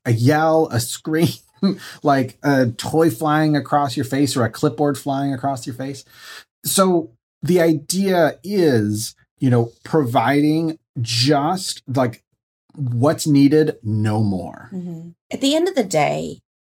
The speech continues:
Speaker 2: the in the moment plan and what to do in the,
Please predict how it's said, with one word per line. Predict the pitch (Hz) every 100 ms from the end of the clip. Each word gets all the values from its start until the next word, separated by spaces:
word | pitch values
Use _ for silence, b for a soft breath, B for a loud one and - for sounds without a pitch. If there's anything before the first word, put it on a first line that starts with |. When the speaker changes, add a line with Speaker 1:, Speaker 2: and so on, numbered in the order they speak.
| -
Speaker 2:
the | 196
in | 180 196
the |
moment | 214 185 175 156
plan | - 147 139 143 139 143 -
and | - 180 165 156 151 147 - - _
what | 165 165 170 -
to | 320
do | 170 160 151
in | 147
the, | 147